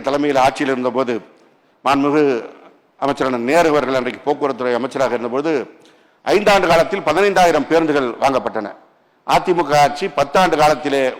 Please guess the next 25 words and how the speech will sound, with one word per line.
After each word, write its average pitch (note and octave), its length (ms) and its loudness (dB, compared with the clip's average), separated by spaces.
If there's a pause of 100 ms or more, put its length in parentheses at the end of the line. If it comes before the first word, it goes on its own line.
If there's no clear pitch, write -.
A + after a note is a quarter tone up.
(120)
பதினான்காயிரம் C#3+ 720 0
பேருந்துகள் C3+ 480 -2
தான் C#3+ 180 -2
வாங்கப்பட்டது. G#2 460 -4 (180)
ஐந்தாண்டு D3+ 420 -2
வாங்கியதை C3 400 -4
விட C3 120 -2 (580)
பத்தாண்டிலே D3 500 -2 (120)
குறைவாகத்தான் D3+ 640 0
பேருந்து C#3 300 -2
வாங்கினார்கள். A#2+ 560 -2
அதனால்தான் C3+ 500 -2 (520)
அந்த C#3 160 -2 (100)
பழைய E3 240 2 (140)
பேருந்துகள் D#3 440 0 (920)
மீண்டும் F3+ 360 0 (160)
இயக்க D#3+ 280 0
நிலையில் C#3+ 240 0
இருக்க B2+ 140 -8
வேண்டும். B2+ 180 -2
ஏன்னா D#3 200 0
பேருந்து E3 300 0
பூரா F3 220 -2
நிறுத்திட்டோம்னா E3 460 -2
அப்புறம் C#3+ 200 -6